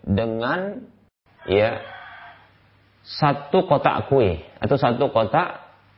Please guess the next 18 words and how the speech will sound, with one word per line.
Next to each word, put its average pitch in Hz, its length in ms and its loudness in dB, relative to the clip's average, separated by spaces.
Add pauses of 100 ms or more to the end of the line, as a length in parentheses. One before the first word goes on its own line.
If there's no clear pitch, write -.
(300)
apa 98 260 0
namanya, 110 880 0 (220)
e, 104 80 4 (180)
roti 104 640 0
demikian. 78 720 -2
Maka 185 240 2
yang 220 80 -2
seperti 180 480 2
ini, 170 340 0 (240)
ya, 127 320 0 (640)
bila 160 240 4
disetujui 123 400 2
dan 107 80 4
disepakati, 107 880 -2
maka 87 240 -4
ini 101 160 2
menjadi 87 480 2
riba 95 400 0